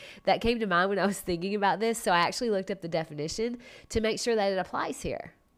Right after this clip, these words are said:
And it's actually perfect. <laughs> What they mean when they say the tail is wagging the dog is the part that is less powerful is running the whole show.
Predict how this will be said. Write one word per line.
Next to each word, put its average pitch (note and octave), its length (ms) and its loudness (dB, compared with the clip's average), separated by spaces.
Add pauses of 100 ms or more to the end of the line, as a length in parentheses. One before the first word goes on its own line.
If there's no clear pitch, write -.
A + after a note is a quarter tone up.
And C4 120 -6
it's C#4+ 120 -6
actually C#4 340 -6
perfect. - 580 -6
<laughs> - 40 -12 (540)
What C#4+ 220 6
they E4 120 4
mean B3+ 320 -2
when G3 140 2
they F3 120 0
say G#3 240 0
the E3+ 100 -2
tail G3 400 0
is E3 160 -4
wagging D#3+ 400 -4
the C#3 80 -8
dog D3+ 360 0
is D3+ 220 0 (280)
the F#3 80 0
part A#3 340 0
that G#3 140 -2
is F3+ 120 -4
less D#3+ 200 -2
powerful E3 640 -4
is E3+ 160 -8
running E3+ 260 -6
the D#3+ 80 -8
whole D3 160 -8
show. - 500 -4